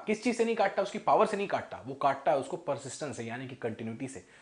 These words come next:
वो अब रोज रोज, रोज रोज same चीज़, वही तो है, रोज द हिंदू का front page अलग अलग चीज़ आती है ना, रोज रोज थोड़ी आती है, सेम चीज़ थोड़ी आती है, तो बोरियत तो होने का chance ही पैदा नहीं होता। Current affairs तो सबसे interesting topic है, I believe कि आप लोग को उस पर इतना,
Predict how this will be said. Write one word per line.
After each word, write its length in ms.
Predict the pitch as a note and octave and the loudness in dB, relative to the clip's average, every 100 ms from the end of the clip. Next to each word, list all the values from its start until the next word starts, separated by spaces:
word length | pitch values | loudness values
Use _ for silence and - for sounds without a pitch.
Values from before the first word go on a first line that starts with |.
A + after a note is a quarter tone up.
| - D#3 | -4 0
वो 80 | |
अब 220 | D#3 C#3+ B2+ | 2 0 2
रोज 340 | D#3+ B3 G#3+ | 6 8 6
रोज, 220 | G#3 F3 | 6 4
रोज 300 | D#3+ B3+ A3 | 4 4 4
रोज 100 | G#3 | 0
same 340 | - A3+ C4 A3+ | 2 4 6 4
चीज़, 200 | D#3+ C#3+ | 0 2
वही 180 | G3+ | 4
तो 100 | A3+ | 6
है, 140 | A3 A#3 - - - C3+ | 6 6 4 -12 -6 4
रोज 480 | F3+ D4+ F4 C4+ | 10 12 12 10
द 80 | A#3 | 6
हिंदू 240 | C#4 G#3+ A#3 | 6 6 6
का 120 | C4+ | 6
front 300 | G#3+ A3 G#3+ | 6 0 2
page 180 | A#3+ - | 0 2
अलग 180 | D3 E3+ | 2 2
अलग 120 | F3+ | 0
चीज़ 200 | F3+ F3 | -2 0
आती 180 | D#3+ E3+ | 0 0
है 40 | F#3+ | -2
ना, 80 | |
रोज 200 | D#3 D#3+ | 0 2
रोज 180 | E3 E3 | 0 -2
थोड़ी 140 | D3+ E3 | 0 0
आती 200 | C#3 C3+ | 0 -4
है, 40 | |
सेम 200 | C#3 D3 | -4 -4
चीज़ 180 | D3 C3+ | -6 -2
थोड़ी 140 | E3 | 0
आती 200 | D#3 - | 0 -2
है, 60 | G2 | -10
तो 100 | B2+ | -2
बोरियत 360 | D3 E3 E3 | 2 2 2
तो 60 | D#3+ | 0
होने 140 | C#3+ | 0
का 60 | C#3 | 0
chance 240 | C#3 D#3 | 0 2
ही 60 | G3 | 4
पैदा 220 | F#3 E3 | 4 4
नहीं 120 | E3+ | 4
होता। 200 | E3 D3 - - - | 0 -2 -6 -8 6
Current 220 | A3 B3+ | 8 10
affairs 180 | C4 C4+ | 6 4
तो 60 | C4+ | -2
सबसे 500 | - F3+ E3 - C4+ | -2 0 0 8 8
interesting 380 | F3+ D#3 B2+ B2+ | 8 2 0 -6
topic 320 | - - - | -8 -10 -14
है, 140 | - _ - | -18 _ 0
I 60 | D#3 | 4
believe 260 | E3+ G#3 G#3 | 4 4 4
कि 60 | B3 | 4
आप 220 | D3 F3 | 4 2
लोग 140 | F#3 | 4
को 100 | F#3+ | 8
उस 120 | F#3 | 8
पर 260 | - A3 A3 - - - | 8 8 6 -4 -8 -2
इतना, 320 | E3 G3+ | 6 8